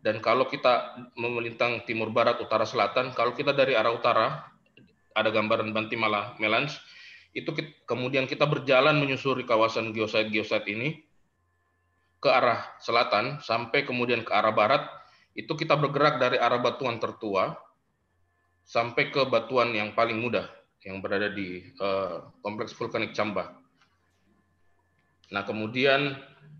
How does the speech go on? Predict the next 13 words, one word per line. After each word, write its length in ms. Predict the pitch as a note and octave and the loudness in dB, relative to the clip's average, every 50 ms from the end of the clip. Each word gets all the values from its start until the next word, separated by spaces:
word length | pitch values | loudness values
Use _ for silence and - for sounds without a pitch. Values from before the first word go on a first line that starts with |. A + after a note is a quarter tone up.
| - - - | -20 -12 -6
eh, 320 | - A2+ A2+ A2+ A2 A2 G#2+ | -2 0 0 2 2 0 2
dari, 220 | A2+ B2+ B2+ C#3+ C3+ - - - - | 2 2 2 2 0 -4 -8 -8 2
dari 280 | C3+ C3+ C3+ D3 D3 C#3+ C#3 C#3+ | 2 4 4 4 2 0 -2 -2
profil, 480 | - B2+ B2 - D#3 C#3+ C#3 C3 C3+ | 0 -2 0 2 2 0 0 0 0
eh, 360 | - B2 A#2+ A#2 A2+ A2+ A2+ A2+ | -2 0 0 2 2 2 0 0
geologi 380 | A2+ B2 A#2+ A#2 A2 A2 A2+ A2+ | -2 -2 -2 -2 -2 -4 -4 -4
ini, 140 | B2 D3 D3+ | -4 -4 -4
kemudian 400 | D3+ B2+ A#2 A2+ A2+ A#2 A2 G#2+ | -4 -4 -4 -2 -2 -4 -4 -2
kami 180 | A2+ A#2 C#3 C#3+ | -4 -2 -2 -2
mena-, 280 | C#3 C3 B2 A#2+ A#2+ A#2+ | -2 -2 -4 -4 -4 -6
mem-, 240 | A2+ A#2+ A#2+ - | -6 -8 -8 -8
membuat 340 | - A2+ A2+ A2+ C#3+ C#3 C3+ | -8 -8 -4 0 0 0 0
sebuah 400 | - - C3 C3 C3 B2 A#2 A2+ | 0 -8 -6 0 2 2 2 2